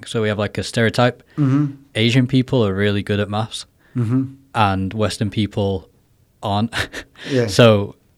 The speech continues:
Speaker 1: uh, probably for me, I started doing real maths at twelve, but I bet what I was doing at twelve, Taiwanese kids could do at, like, nine, probably.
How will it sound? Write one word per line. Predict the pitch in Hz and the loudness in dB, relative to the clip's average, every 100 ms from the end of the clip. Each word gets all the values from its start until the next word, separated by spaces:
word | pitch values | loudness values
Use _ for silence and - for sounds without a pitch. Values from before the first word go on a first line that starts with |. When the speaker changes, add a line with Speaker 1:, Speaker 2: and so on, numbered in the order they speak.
| - | 2
Speaker 1:
uh, | 113 104 95 - _ _ - | 4 4 2 -2 _ _ 0
probably | 139 165 | 4 4
for | 170 139 | 4 4
me, | 123 110 101 104 - | 6 6 4 0 -4
I | - 113 120 - | 2 2 2 -2
started | - - 117 107 | -8 0 2 2
doing | 113 107 101 | -2 -2 0
real | 107 113 | 0 2
maths | 117 120 - | 2 -2 -4
at | - | -10
twelve, | - 104 104 143 - _ _ _ _ _ _ _ _ - | -6 -2 -2 -4 -8 _ _ _ _ _ _ _ _ 4
but | 107 - - | 4 4 4
I | 127 | 4
bet | 131 - 117 - _ - | 4 2 2 0 _ -4
what | 120 113 | -2 2
I | 131 | 4
was | 131 | 4
doing | 135 120 | 4 2
at | 107 | 2
twelve, | - 113 98 92 - _ _ _ _ | 0 0 0 -4 -8 _ _ _ _
Taiwanese | - 113 104 104 - | 4 4 4 0 -2
kids | 104 95 | -6 -6
could | - 113 | -6 -8
do | 101 95 | -6 -6
at, | |
like, | 98 92 - | -8 -10 -8
nine, | 104 92 92 92 - _ _ _ | -6 -4 -6 -12 -16 _ _ _
probably. | - 104 95 95 - | -6 -4 -4 -6 -10